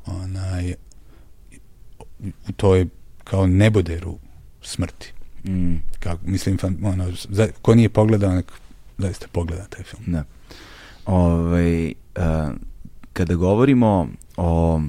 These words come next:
Speaker 2: sad, ono, da s ovim posljednjim savremenijim, savremenim vremenima, nekako rast streaming platforma, rast, e,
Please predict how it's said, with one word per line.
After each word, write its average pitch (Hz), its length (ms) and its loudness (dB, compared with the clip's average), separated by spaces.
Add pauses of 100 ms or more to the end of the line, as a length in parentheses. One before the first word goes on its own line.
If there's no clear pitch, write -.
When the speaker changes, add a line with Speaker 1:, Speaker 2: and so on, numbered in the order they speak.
(180)
Speaker 2:
sad, 85 240 -2 (220)
ono, 80 240 -2 (180)
da 87 140 0
s - 100 -6
ovim 80 260 0
posljednjim 80 540 -4
savremenijim, 76 760 0
savremenim 80 580 0
vremenima, 80 540 -2 (380)
nekako 101 540 0 (880)
rast 107 400 4
streaming 101 420 4
platforma, 101 640 4 (200)
rast, 85 840 -2
e, 87 40 0